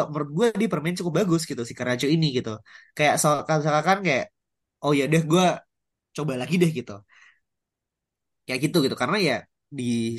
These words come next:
sayap kita udah nggak punya siapa-siapa lagi gitu kan. Lo pasang Garnacho atau lo pasang Sancho lah di kiri gitu, atau,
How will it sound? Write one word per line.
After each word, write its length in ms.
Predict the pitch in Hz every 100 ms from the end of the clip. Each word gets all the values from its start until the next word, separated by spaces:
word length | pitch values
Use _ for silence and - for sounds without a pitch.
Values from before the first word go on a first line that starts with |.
| 117
sayap 220 | 123 175 165
kita 100 | 190
udah 100 | 175
nggak 140 | 117 92
punya 160 | 113 101 90 -
siapa-siapa 340 | 117 - 104 107
lagi 140 | 120 151
gitu 100 | 120 -
kan. 100 | 101 104 - - - _ _ - 143
Lo 40 | 220
pasang 180 | 214 190
Garnacho 500 | 160 147 135 127 - 214 165
atau 100 | 160 151 -
lo 60 | 208
pasang 200 | 233 208
Sancho 260 | 196 165 190 175
lah 80 | 117
di 40 | 120
kiri 160 | 123 117
gitu, 120 | 104 101 101
atau, 160 | 107